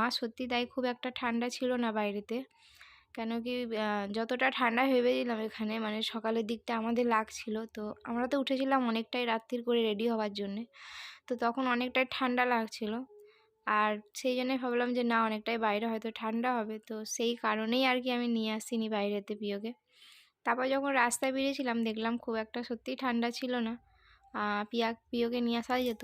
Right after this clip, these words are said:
আর যদি জেগে থাকতো প্রিয় হয়তো আমি নিয়েও চলেও আসতাম। তো প্রিয় ঘুমাচ্ছিল, যখন আমি বেরিয়েছি তখন প্রিয় আবার ঘুমাচ্ছিল, তো ওই জন্য আরও ডিস্টার্ব করলাম না।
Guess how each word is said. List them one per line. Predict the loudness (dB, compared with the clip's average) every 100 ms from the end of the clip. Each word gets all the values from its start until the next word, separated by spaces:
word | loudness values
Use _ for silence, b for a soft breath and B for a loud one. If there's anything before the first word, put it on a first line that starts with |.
| -6
আর | -4 -2
যদি | 0 0
জেগে | 2 4 4
থাকতো | 4 2 0
প্রিয় | -2 0 2
হয়তো | 2 2 0
আমি | 2
নিয়েও | 2 2 2
চলেও | 2 4 8 8
আসতাম। | 6 2 0 -2 -2 B B B B
তো | -6 -4
প্রিয় | -2 2 2 0
ঘুমাচ্ছিল, | -2 2 4 2 0 -4 -2
যখন | -2 -2 -2
আমি | 0 0
বেরিয়েছি | 0 0 -2 -4
তখন | -4 -4 -4
প্রিয় | -6 -4 -2
আবার | -2 -4
ঘুমাচ্ছিল, | -4 -2 -2 -4 -6 -6 -6 -10 _ b b b -8
তো | -2
ওই | 0
জন্য | 0 2
আরও | 2 0
ডিস্টার্ব | -2 -4 -2 -4 -2
করলাম | -2 0 0 -2
না। | -4